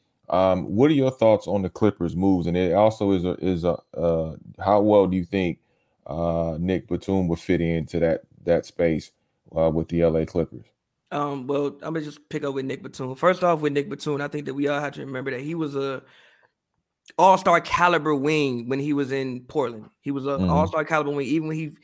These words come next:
Speaker 2: that's, that's the reason why he got a hundred twenty million from Charlotte. It wasn't like they just gave him the money. He was very, very good. Now, he has been hurt. He has been ailing for the past,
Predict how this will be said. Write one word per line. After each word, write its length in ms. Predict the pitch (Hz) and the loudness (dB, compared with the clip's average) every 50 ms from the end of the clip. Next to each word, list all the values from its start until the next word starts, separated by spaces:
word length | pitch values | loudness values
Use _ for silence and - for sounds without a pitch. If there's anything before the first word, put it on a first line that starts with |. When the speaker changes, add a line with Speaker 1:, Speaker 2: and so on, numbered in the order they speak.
| - - - | -20 -10 0
Speaker 2:
that's, 220 | - 151 170 160 | 2 2 2 2
that's 200 | - 175 170 160 | 0 -2 -2 -2
the 60 | 151 143 | -2 0
reason 200 | 165 170 160 151 | 0 0 2 0
why 60 | 151 | -2
he 60 | 160 | 0
got 120 | 160 147 | 0 0
a 40 | 135 | 0
hundred 200 | 143 151 147 139 | 0 -2 -4 -4
twenty 180 | - 151 139 139 | -4 -6 -4 -2
million 220 | 143 143 139 135 | -2 -2 -2 -2
from 100 | 139 131 | -6 -10
Charlotte. 360 | - - 143 135 123 117 110 | -4 -2 0 0 0 -2 -6
It 60 | 107 117 | -8 -4
wasn't 300 | 131 147 151 151 151 147 | -2 -2 -2 -2 -2 -4
like 100 | 139 135 | -4 -4
they 80 | 139 | -4
just 180 | 131 135 123 - | -6 -8 -8 -4
gave 220 | - 131 147 147 | 0 0 0 0
him 80 | 135 123 | 0 -4
the 60 | 107 | -6
money. 340 | 120 139 147 143 135 135 - _ _ _ _ _ | -4 -2 -2 -2 -4 -6 -10 _ _ _ _ _
He 100 | - 151 | -2 0
was 180 | 156 151 131 | 0 0 0
very, 260 | 120 131 139 143 139 | 0 2 4 4 4
very 240 | 139 131 143 135 135 | 4 4 2 0 0
good. 420 | 127 131 156 165 151 135 117 - - | -2 0 2 2 4 2 2 0 -2
Now, 320 | 135 175 190 185 180 175 | 0 2 2 2 2 2
he 160 | 165 180 170 | 0 -2 -4
has 280 | 170 170 170 170 165 156 | -2 0 0 0 0 0
been 160 | 151 151 147 | -4 -6 -4
hurt. 360 | 147 151 156 156 151 151 - _ _ _ _ | 0 2 2 2 2 0 -4 _ _ _ _
He 120 | - 131 143 | -4 0 0
has 160 | 147 147 135 | 0 0 0
been 120 | 139 139 | -2 -4
ailing 320 | - 131 147 151 151 147 143 | -2 0 0 0 0 -2 -4
for 100 | - 143 | -4 -6
the 80 | 127 | -8
past, 340 | 123 - 143 135 139 135 139 | -6 -6 -6 -4 -4 -6 -6